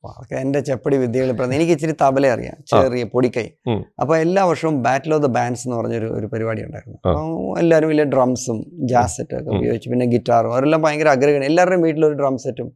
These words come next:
Speaker 2: ഉം.
Speaker 1: പരിപാടിയൊക്കെയാണ്. അപ്പൊ ഞാൻ നോക്കിയിട്ട് ഇതിനകത്ത് നമുക്ക് എന്ത് ചെയ്യാൻ നോക്കിയപ്പം, ഏഹ്, സിയാറ്റിലില് ഈ സിത്താർ വായിക്കുന്ന ഒരു, ഒരു വടക്കേന്ത്യക്കാരനെ പരിചയപ്പെട്ടു.
Speaker 2: ആ.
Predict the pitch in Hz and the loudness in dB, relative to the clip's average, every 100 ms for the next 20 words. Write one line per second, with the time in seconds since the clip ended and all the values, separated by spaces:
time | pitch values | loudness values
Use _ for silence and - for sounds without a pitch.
0 | - 95 87 123 123 113 - _ _ _ | -4 -4 2 2 2 -2 -8 _ _ _
1 | _ _ _ - 190 185 202 202 185 170 | _ _ _ -4 0 2 2 0 0 0
2 | 175 180 151 147 165 156 147 151 139 127 | 0 0 -2 -2 -2 0 2 2 2 -2
3 | 120 123 147 _ _ _ _ _ - 156 | -4 -6 -8 _ _ _ _ _ -8 -6
4 | 131 170 175 190 196 175 143 143 - _ | 0 4 6 4 4 4 4 0 -8 _
5 | 147 143 131 127 127 131 - - - _ | -10 -6 -4 -4 -6 -8 -10 -14 -20 _
6 | _ _ _ _ _ _ _ _ _ - | _ _ _ _ _ _ _ _ _ -4
7 | 151 147 196 196 135 120 123 123 117 - | -2 2 4 6 6 4 2 0 0 -4
8 | - 127 117 117 123 156 151 139 139 110 | -6 -4 -2 0 0 2 2 2 0 0
9 | 117 117 - 104 - - 101 | -4 -6 -10 -16 -18 -4 -4